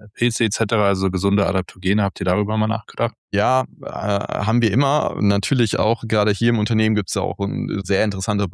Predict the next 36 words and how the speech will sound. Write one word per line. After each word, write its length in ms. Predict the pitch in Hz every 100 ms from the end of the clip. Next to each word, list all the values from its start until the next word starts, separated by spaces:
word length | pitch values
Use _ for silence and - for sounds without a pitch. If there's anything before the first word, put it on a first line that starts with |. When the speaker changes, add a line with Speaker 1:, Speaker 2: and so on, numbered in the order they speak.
| -
Speaker 2:
andere 200 | 117 107
Produkte 460 | 117 117 - 107
oder 180 | 98 95
wir 60 | 98
haben 140 | 104
ja 80 | 98
ein 80 | 101
Gesamtportfolio, 960 | 98 101 - 104 - 127 131 131 139 - - - _
wollten 260 | 101 110 117
uns 160 | 107
gerade 240 | - 101 110
jetzt 140 | 101
am 100 | 95
Anfang 420 | 69 127 - 127
aber 280 | 98 98 95
erstmal 300 | - - 104
nur 140 | 104 101
auf 60 |
das 160 | - -
Thema 380 | 113 101 92 92
der 160 | 90
Ballaststoffe 520 | 85 82 101 98 -
beschränken, 600 | 92 87 - 87 107 123
weil 300 | 90 90 95 98 _ - - _
ich 100 | -
finde 260 | - 123 117
auch, 200 | 110 110 -
gerade 240 | 101 104
wenn 120 | 107 107
man 340 | 104 101 - -
neue 500 | 107 104 131 127 110 - _
Dinge 440 | - 98 117 120 113 - _ _ _ -
Kundinnen 360 | 127 123 113
und 80 | 104
Kunden 240 | 120 123
erklärt, 560 | 101 95 110 117 147 156